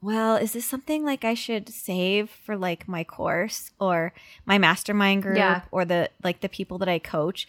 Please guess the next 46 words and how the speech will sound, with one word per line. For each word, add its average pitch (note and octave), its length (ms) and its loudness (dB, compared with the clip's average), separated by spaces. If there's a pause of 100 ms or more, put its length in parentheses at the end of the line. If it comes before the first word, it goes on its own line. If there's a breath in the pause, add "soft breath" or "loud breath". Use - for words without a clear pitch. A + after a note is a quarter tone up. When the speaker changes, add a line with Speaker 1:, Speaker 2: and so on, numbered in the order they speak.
(240 loud breath)
Speaker 1:
But - 140 8
ultimately, C4 640 6
like, G3+ 360 6 (440)
those A#3+ 340 8
things E4+ 560 2 (760)
go A3 220 8
deeper A3 500 2
in G#3+ 200 4
a G3 80 6
way F#3 180 8
that F#3+ 140 4
I F3 100 8
can G#3 260 0
never E3+ 280 2
go, F3 500 2 (500)
like, F#3 220 4
on F3+ 160 4
a E3 60 -2
podcast C#3+ 720 0
or F#3+ 120 0
in F#3 140 0
a F3 60 0
blog D#3+ 420 2
Speaker 2:
Mm-hmm. A3 180 2
Speaker 1:
or F3 280 4 (120)
in G#3 140 4
an G3 160 4
Instagram F3+ 580 2
post F3 340 -2
or, E3+ 120 0 (320)
you G3 100 -4
know, E3+ 200 -2 (140)
anything. G3 640 4 (320 loud breath)
So G#3 520 8 (340)
sharing A#3+ 640 6
bits A3 280 2
of F#3+ 120 -4
the F#3+ 80 -4
treasure F#3 400 4
that F3+ 140 2
I F3 120 2
have F3+ 260 0
here F#3 220 -2
and E3 140 -2
there D#3+ 340 -2
and E3 400 -2